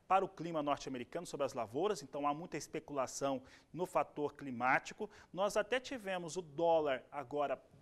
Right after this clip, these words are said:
é, dólar pronto, né, o dólar agora para o mercado direto com alguma elevação, primeiro porque estava encerrando o mês e depois que não teve uma entrada de recursos que era mais esperada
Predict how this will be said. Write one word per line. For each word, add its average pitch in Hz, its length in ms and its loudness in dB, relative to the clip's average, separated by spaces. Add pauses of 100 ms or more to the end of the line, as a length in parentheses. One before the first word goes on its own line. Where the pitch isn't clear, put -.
é, 135 360 -2 (220)
dólar 233 220 2
pronto, 196 380 -4
né, 147 140 -2
o 143 60 -4
dólar 151 320 0
agora 139 320 0 (260)
para 151 160 2
o 139 40 -2
mercado 139 420 -2
direto 135 520 0 (240)
com 247 220 0
alguma 202 400 0
elevação, 180 580 2
primeiro 214 540 0
porque 160 600 -2
estava 160 240 0
encerrando 185 420 -2
o - 20 -2
mês 214 460 0 (180)
e 262 80 -10
depois 254 560 0
que 269 260 -6
não 311 180 -4
teve 240 240 -2
uma 226 160 0
entrada 190 360 0
de 170 220 -6
recursos 175 720 -6
que - 140 -8
era 165 200 0
mais 156 240 -4
esperada 170 720 2